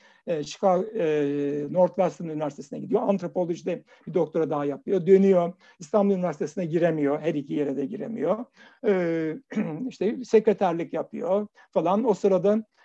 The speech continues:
e, doçentlik tezini yazıyor ve, e, işte bin dokuz yüz altmış birde Orta Doğu'da sosyal bilimler,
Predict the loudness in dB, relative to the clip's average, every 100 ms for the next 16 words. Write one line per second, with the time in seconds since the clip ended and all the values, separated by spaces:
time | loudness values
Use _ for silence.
0 | _ -2 2 2 2 0 -2 -6 -6 -4
1 | -4 -4 0 4 4 6 6 6 4 -4
2 | _ _ -4 0 2 0 0 4 4 4
3 | 0 -4 -6 -6 -6 -4 0 4 6 6
4 | 4 2 0 -4 -4 -4 -2 -2 -2 -4
5 | -4